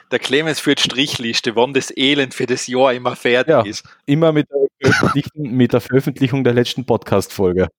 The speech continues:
Speaker 1: Genau, der Clemens sagt immer so, „Ah, das sind das Jahr noch zwölf Episoden.“ Ugh.
Speaker 2: Ja.
Speaker 1: Ugh, jetzt sind's noch elf. Und dann bei der letzten freut er sich immer.
Speaker 2: Nein, ich freu mich gar nicht, aber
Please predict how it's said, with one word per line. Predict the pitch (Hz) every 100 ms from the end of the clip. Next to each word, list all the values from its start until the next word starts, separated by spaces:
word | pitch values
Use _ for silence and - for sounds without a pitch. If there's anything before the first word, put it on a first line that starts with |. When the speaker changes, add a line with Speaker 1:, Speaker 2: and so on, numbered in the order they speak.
| _ _ - - - -
Speaker 1:
Genau, | 165 160 147
der | 131 127
Clemens | 135 147 156 143
sagt | 147
immer | 160 151
so, | 143 143 - _ -
„Ah, | 143 143
das | 117 -
sind | 135 135
das | 135 156 -
Jahr | 143 151
noch | 147 143 143 143 - _ _ _ _ -
zwölf | - 131 139 143 -
Episoden.“ | 104 101 110 - 104 98 98 180
Ugh. | 113 120 110 95
Speaker 2:
Ja. | 110 110 101 - _ _ _ _ _ _ _ _ _ _ _ -
Speaker 1:
Ugh, | 143 143 139 120
jetzt | 127 -
sind's | 135 139 -
noch | 131
elf. | 123 131 120 -
Und | 113
dann | 123
bei | 123
der | 120
letzten | 120 147 - -
freut | 117 117 123
er | 113
sich | 104 92
immer. | 101 110 - -
Speaker 2:
Nein, | 104 90 98
ich | -
freu | 95
mich | 95 87
gar | 85 90
nicht, | 90 90
aber | 101 95 92 90 82 78